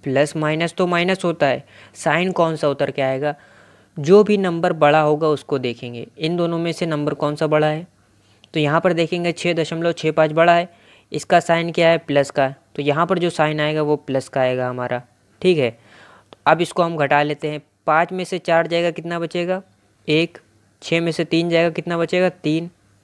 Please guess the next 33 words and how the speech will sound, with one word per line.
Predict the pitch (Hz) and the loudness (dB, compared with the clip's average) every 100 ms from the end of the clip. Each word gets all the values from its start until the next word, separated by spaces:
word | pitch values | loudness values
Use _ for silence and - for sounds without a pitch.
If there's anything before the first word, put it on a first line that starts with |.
| _ _ _ _ _ | _ _ _ _ _
दशमलव | 151 156 170 180 190 | -2 0 2 4 4
के | 185 | 4
नीचे | 180 165 170 | 0 0 0
दशमलव, | 156 165 160 180 196 - _ | 0 0 2 2 2 -4 _
यहाँ | 143 147 165 | -4 0 2
पर | 165 160 | 2 0
भी | 160 | 0
दशमलव | 147 135 143 151 143 | -2 -2 -2 0 0
हम | 139 | 0
लोग | 139 | -2
उतार | 143 127 123 | 0 0 0
देंगे। | 135 131 127 - - - - - - - | -2 -6 -8 -12 -20 -20 -20 -20 -20 -8
उसके | 143 - 185 | -6 0 4
बाद | 170 170 175 | 6 6 4
में | 180 - | -4 -8
छः | - 170 180 | -8 -2 -2
में | 180 175 | -2 -4
से | - 185 - | -2 -4 -2
एक | 165 170 165 | 0 0 2
जाएगा, | 170 170 | 2 2
कितना | 160 165 165 | -2 -4 -2
बचेगा | 160 160 160 | -2 -2 -2
हमारा? | 151 151 | 0 -2
पाँच | 156 139 135 | 0 2 2
बचेगा। | 131 131 139 127 - - - - | 0 -4 -6 -6 -10 -20 -20 -6
तो | |
ये | 165 160 | 0 0
हमारा | 165 165 170 | 2 0 0
क्या | 175 170 | 0 -2
आ | |
गया | 170 170 170 | -2 0 2
आंसर | 170 165 175 | 0 -2 -6
दोस्तों? | 175 165 196 | -6 -4 -6